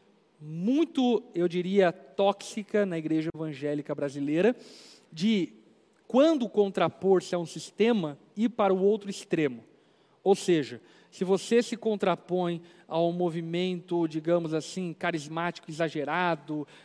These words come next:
é, onde as pessoas caem, sente fogo e et cetera, e terno, assim por diante,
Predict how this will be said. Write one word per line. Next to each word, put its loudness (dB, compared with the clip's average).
é, -2
onde -4
as -10
pessoas -14
caem, 2
sente -10
fogo 4
e -2
et -4
cetera, -2
e -4
terno, 4
assim -6
por -8
diante, 2